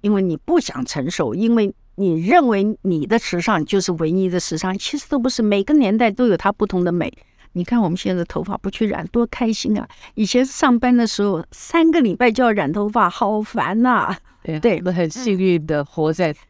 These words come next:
Speaker 2: 对的时代。
Speaker 1: 对，对，对，你看满街年轻人白头发，
Speaker 2: <laughs>
Speaker 1: 那我们白头发怎么会显老？不会显老吧？对。
Speaker 2: 呀，我就，就我讲的，跟
Speaker 1: 嗯。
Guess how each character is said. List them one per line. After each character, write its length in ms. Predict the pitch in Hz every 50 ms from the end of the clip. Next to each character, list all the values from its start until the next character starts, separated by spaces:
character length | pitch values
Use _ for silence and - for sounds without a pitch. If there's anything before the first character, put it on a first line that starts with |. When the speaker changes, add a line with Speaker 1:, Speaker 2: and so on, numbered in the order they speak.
| _ _
Speaker 2:
对 240 | - 226 190 165 151
的 120 | - 143
时 320 | 127 - - - - 135 135 -
代。 120 | - 151
Speaker 1:
对， 180 | - 453 415 392
对， 180 | 381 370 370 370
对， 160 | - 349 330
你 140 | 294 294 285
看 120 | - 403
满 300 | 370 349 339 294 254 262
街 200 | 240 320 403 415
年 220 | 392 339 285 320
轻 240 | 349 - - 427 415
人 160 | 381 302 285
白 200 | 254 269 208 -
头 180 | 233 262 254 240
发， 260 | 220 214 214 165 - 226 - -
Speaker 2:
<laughs> 100 | 285 226
Speaker 1:
那 180 | 277 440 480 381
我 80 | 359 277
们 140 | 254 294 381 -
白 120 | - 302 285
头 160 | 269 320 320
发 160 | - 311 240
怎 140 | 233 - 233
么 140 | 214 226 254
会 180 | 349 330 285 240 226
显 300 | - - - 220 220 254 302
老？ 160 | 302 196 175
不 200 | 170 - 226 294
会 60 | 440 571 - 587 539 381
显 300 | - - - 208 214 247
老 300 | 262 226 170 156 135 110
吧？ 260 | 151 165 123 - 208 - - _ _ _ - - - - 233
对。 320 | 254 226 170 - 240 208 - -
Speaker 2:
呀， 380 | - 165 175 170 170 - - -
我 120 | 165 165
就， 400 | 160 202 202 196 196 190 202 - - _
就 160 | - 226 214
我 180 | 175 180 180 185
讲 320 | 160 - 165 - - -
的， 220 | 160 - - - 196
跟 300 | - 196 262 254 240
Speaker 1:
嗯。 20 | 208